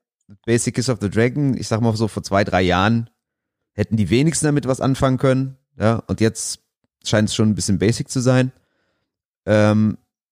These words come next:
und bevor ich jetzt noch weiter aushole, der Sam trainiert ja selbst auch noch gar nicht so lange. Ich glaub, fünf Jahre oder so, hat er gesagt, ne?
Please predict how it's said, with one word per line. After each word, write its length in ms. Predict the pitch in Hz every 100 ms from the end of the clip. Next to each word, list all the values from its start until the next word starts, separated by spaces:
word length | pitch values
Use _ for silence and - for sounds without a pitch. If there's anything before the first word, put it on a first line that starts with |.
| _
und 140 | 107 98
bevor 300 | 101 127 131
ich 80 | 123
jetzt 240 | 117 -
noch 140 | 117 98
weiter 300 | 113 110 69
aushole, 680 | 127 131 135 131 127 123 - _ _ _ _ _ _ _ _ _ _ _ _ _ _ 107
der 120 | 104
Sam 320 | - 139 156 - -
trainiert 320 | - 123 135
ja 80 | 107
selbst 380 | 120 131 - 123
auch 140 | 117
noch 140 | 110
gar 140 | - 92
nicht 160 | 95 80
so 200 | 110 110
lange. 320 | 90 90 82 -
Ich 100 | _
glaub, 160 | 101 -
fünf 240 | 135 123
Jahre 280 | 101 90 196
oder 160 | - 62
so, 160 | 60
hat 140 | - -
er 100 | 58
gesagt, 320 | - - - -
ne? 180 | 113